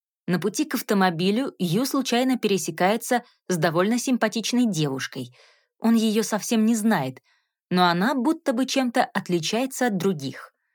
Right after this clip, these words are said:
Сдержанная и почти равнодушная незнакомка очень скупа на слова. Указав Ю на то, что он уронил записку, таинственная девушка тут же исчезает.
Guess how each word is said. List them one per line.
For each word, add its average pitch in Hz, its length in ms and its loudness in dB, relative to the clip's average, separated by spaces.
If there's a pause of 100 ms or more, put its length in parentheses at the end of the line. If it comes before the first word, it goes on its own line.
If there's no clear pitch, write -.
(520)
Сдержанная 254 760 2
и 214 160 -4
почти 190 340 0
равнодушная 160 640 0
незнакомка 156 800 -2 (360)
очень 220 300 0
скупа 269 340 2
на 226 120 2
слова. 190 420 -2 (640)
Указав 180 460 0
Ю 220 180 2
на 220 140 4
то, 214 160 0
что 202 220 -2 (100)
он 196 240 2
уронил 190 380 2
записку, 170 680 -4 (540)
таинственная 220 680 2
девушка 240 460 0
тут 185 240 0
же 190 180 2
исчезает. 151 640 -4